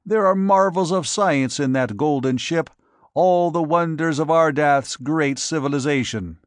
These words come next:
If you can get your hands on them." Court frowned. "As soon as Thordred finishes recruiting the people he needs to start a new life on a different planet, he'll vanish forever. The worst of it is,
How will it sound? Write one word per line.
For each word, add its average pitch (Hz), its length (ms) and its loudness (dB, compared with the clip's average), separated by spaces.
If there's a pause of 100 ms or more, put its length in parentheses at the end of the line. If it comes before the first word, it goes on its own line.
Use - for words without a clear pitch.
(440)
If 165 340 -4
you 143 100 0
can 139 180 -2
get 135 220 -4
your 107 140 -4
hands 120 480 -4
on 90 200 -6
them." 104 320 -8 (1120)
Court 110 320 0
frowned. 104 720 -2 (760)
"As 123 160 -6
soon 151 280 0
as 123 160 -2
Thordred 131 580 0
finishes 135 500 -4
recruiting 123 460 -4
the 117 100 -4
people 131 320 -6
he 127 140 -2
needs 135 320 -2
to 123 100 -6
start 131 320 -2
a 120 60 -2
new 135 200 0
life 123 380 0
on 127 100 -2
a 117 80 -2
different 123 380 -4
planet, 113 520 -4 (140)
he'll 135 220 -6
vanish 113 460 -2
forever. 120 580 -2 (800)
The 156 80 -2
worst 156 340 0
of 139 100 0
it 143 100 0
is, 123 440 -2